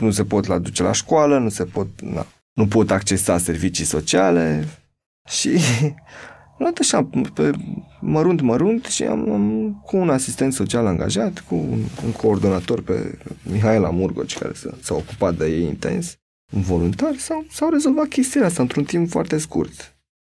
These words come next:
Dar ca, ca să ajung să-mi dau seama că e simplu, trebuie, trebuie să, na, trebuie să, trebuie să fiu acolo în toți pașii ăștia, să... Deși de foarte multe ori, deși probleme erau mici și concrete și am fost extrem de copleșit.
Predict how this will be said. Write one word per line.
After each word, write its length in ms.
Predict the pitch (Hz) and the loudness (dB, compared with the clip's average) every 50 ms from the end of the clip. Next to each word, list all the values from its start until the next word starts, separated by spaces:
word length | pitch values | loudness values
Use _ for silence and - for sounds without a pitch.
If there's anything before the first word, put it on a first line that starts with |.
| _ _ _ _ | _ _ _ _
Dar 120 | - - - - 156 | -6 -6 -6 -6 -6
ca, 100 | - - | -4 -4
ca 180 | 143 - 143 | -2 -2 0
să 120 | 135 - 120 | 0 2 2
ajung 180 | 127 160 170 | 2 2 2
să-mi 140 | 170 156 143 | 2 2 2
dau 100 | - 139 | 2 2
seama 220 | - 139 131 120 | 2 0 0 0
că 80 | - - | 0 0
e 40 | 101 | -2
simplu, 340 | 101 - - 156 143 - - | 0 0 0 0 0 0 -2
trebuie, 280 | - - 131 123 117 | -2 -2 -2 -2 -2
trebuie 260 | - - 120 113 110 | -2 -2 -2 -2 -2
să, 140 | 104 - - 107 104 - 113 - - - | -2 -2 -2 -2 -2 -2 -4 -8 -10 -10
na, 220 | - - 104 101 - | -10 -10 -10 -12 -12
trebuie 240 | - - - - - | -10 -10 -10 -8 -8
să, 160 | - - - - - 104 - - - - _ _ _ _ - - - - | -8 -10 -10 -10 -12 -16 -18 -20 -20 -20 _ _ _ _ -20 -20 -18 -8
trebuie 240 | - 104 92 92 87 | -4 -4 -2 -2 -2
să 100 | - 98 | -4 -4
fiu 160 | - - - | -2 0 0
acolo 260 | 90 87 - 78 76 | 0 0 0 0 0
în 80 | 73 - | 0 -2
toți 200 | - 80 - - | -4 -6 -4 -4
pașii 300 | - - - - - 58 | -4 -4 -4 -4 -6 -6
ăștia, 200 | - - - 62 | -8 -8 -8 -10
să... 320 | - - - - 50 - - _ _ _ _ _ _ _ _ _ _ _ _ _ _ _ 117 | -8 -10 -10 -12 -14 -16 -18 _ _ _ _ _ _ _ _ _ _ _ _ _ _ _ -4
Deși 380 | 117 117 107 - - - - 170 | -2 0 0 2 2 2 2 2
de 120 | 143 135 | 2 0
foarte 320 | 131 - - - - - | 0 0 0 0 0 0
multe 260 | 131 139 131 131 - 110 | 0 0 0 2 2 2
ori, 360 | 131 165 175 175 180 - - _ _ _ | 2 2 2 -2 -4 -10 -18 _ _ _
deși 340 | - 127 127 127 127 - 175 | -10 -4 -2 -2 -2 -2 -4
probleme 340 | - - 120 117 123 120 110 | -2 0 2 2 4 4 4
erau 180 | 101 107 104 90 | 4 4 4 4
mici 200 | 98 107 104 - | 2 2 0 -2
și 80 | - | -4
concrete 480 | - - 90 85 85 95 98 101 - 80 | -2 -2 0 0 2 0 0 0 0 -2
și 440 | 82 - - - 80 78 - - - - _ _ _ _ _ _ _ _ - | -4 -4 -4 -4 -4 -4 -6 -10 -14 -18 _ _ _ _ _ _ _ _ -12
am 60 | 135 139 | -12 -12
fost 320 | - - 220 175 175 - | -6 -4 -4 -2 -2 -2
extrem 320 | 185 170 - - 196 175 | -2 -2 0 0 2 2
de 80 | 131 113 | 2 2
copleșit. 600 | - - - - - - - - - - - | 0 0 -2 -2 0 -2 -4 -4 -6 -10 -12